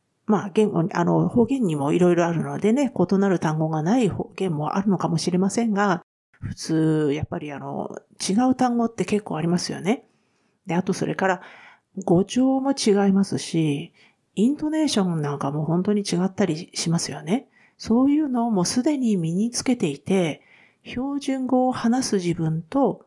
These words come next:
方言を話す自分っていう、まあ、すでに、まあ、二種類の自分を経験済みだから強いと思うんですね。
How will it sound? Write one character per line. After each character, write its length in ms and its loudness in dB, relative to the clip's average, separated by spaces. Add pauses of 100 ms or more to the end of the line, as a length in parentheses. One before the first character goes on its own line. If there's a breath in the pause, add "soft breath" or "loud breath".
方 300 0
言 240 0
を 100 0
話 320 -2
す 80 0
自 160 0
分 240 -4
っ 20 -12 (240)
て 80 -4
い 180 -2
う、 100 -6 (360 soft breath)
ま 120 2
あ、 140 -4 (340 soft breath)
す 160 -6
で 140 6
に、 200 0
ま 140 0
あ、 60 0
二 180 2
種 180 2
類 200 2
の 80 4
自 220 -2
分 240 0
を 120 4
経 220 0
験 220 0
済 120 -2
み 120 0
だ 120 0
か 100 -4
ら 220 -6 (1040)
強 280 2
い 40 -2
と 160 -12
思 220 -10
う 20 -16
ん 20 -20
で 80 -20
す 140 -10
ね。 300 -2